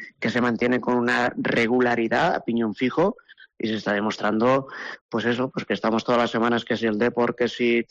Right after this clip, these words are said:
el Almería, que si el Málaga, y es lo que, que comentamos siempre, o yo comento, o sea, esta semana el, el Málaga la pifia, el Racing la pifia, Las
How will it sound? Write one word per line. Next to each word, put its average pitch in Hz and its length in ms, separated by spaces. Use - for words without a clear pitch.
el 117 180
Almería, 120 640
que 117 100
si 117 80
el 113 100
Málaga, 131 460
y 120 140
es 110 100
lo 123 140
que, 113 800
que 104 200
comentamos 107 580
siempre, 127 400
o 90 200
yo 110 160
comento, 123 440
o 110 60
sea, 107 200
esta 110 180
semana 113 560
el, 135 180
el 117 160
Málaga 117 360
la 139 160
pifia, 117 480
el 107 80
Racing 143 640
la 127 220
pifia, 117 440
Las 107 200